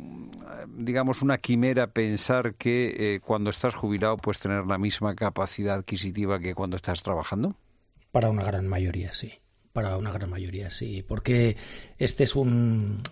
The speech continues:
Speaker 2: un país donde, y hay muchas encuestas al respecto,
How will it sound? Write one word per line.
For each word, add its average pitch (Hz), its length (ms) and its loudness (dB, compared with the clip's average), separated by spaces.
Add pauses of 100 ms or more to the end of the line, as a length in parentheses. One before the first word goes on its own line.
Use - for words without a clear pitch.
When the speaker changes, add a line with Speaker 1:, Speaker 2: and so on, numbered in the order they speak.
Speaker 2:
un 127 160 0
país 117 400 2
donde, 104 800 0 (320)
y 127 160 6
hay 127 100 12
muchas 135 360 6
encuestas 110 380 0
al 95 100 -2
respecto, 101 640 -4